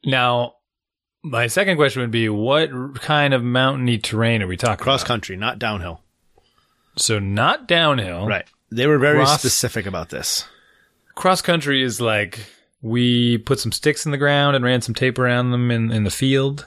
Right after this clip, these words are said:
Speaker 1: with some hills.
Speaker 2: So
Speaker 1: So it's smooth.
Speaker 2: they mostly seem like there's mostly smooth, but occasional rocks. I, I, I, they practice at Great Brook Farm. So.
Speaker 1: Oh, okay.
Speaker 2: Yeah,
Speaker 1: Yeah, Great
Speaker 2: right,
Speaker 1: Brook.
Speaker 2: yeah.
Speaker 1: Sure.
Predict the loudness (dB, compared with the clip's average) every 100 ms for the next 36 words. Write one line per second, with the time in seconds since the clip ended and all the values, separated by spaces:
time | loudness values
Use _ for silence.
0 | -8 -6 -2 0 0 -2 -2 2 4 4
1 | 4 4 4 2 0 0 0 -8 _ -4
2 | 2 4 4 2 2 2 4 4 4 4
3 | 2 4 2 2 -2 0 2 4 2 0
4 | -2 -2 0 0 0 -2 0 0 0 -4
5 | -2 -2 2 2 0 0 0 2 0 2
6 | 0 0 -2 -4 -2 -4 -2 -6 -4 -6
7 | -6 -10 -20 _ -4 -4 -4 _ -20 -12
8 | -2 0 2 0 0 0 -2 -4 -4 -4
9 | -4 -6 -8 -6 -4 -6